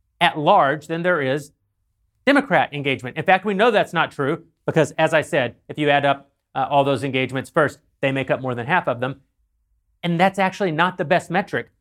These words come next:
for determining what people see on Facebook. Engagement is what people interact with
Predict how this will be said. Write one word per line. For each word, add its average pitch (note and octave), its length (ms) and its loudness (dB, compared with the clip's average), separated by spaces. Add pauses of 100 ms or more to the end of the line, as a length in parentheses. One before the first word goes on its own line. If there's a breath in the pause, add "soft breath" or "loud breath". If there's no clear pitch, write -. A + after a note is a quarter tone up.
(160)
for F3 80 0
determining D3 540 -2
what B2+ 200 0
people D3+ 220 -6
see A#2+ 420 -8 (180)
on D3+ 120 -4
Facebook. C4 400 -2 (160)
Engagement F3 560 0
is D3 100 -8
what E3+ 160 0
people F3+ 440 -4
interact F#3+ 460 0
with B2 280 -2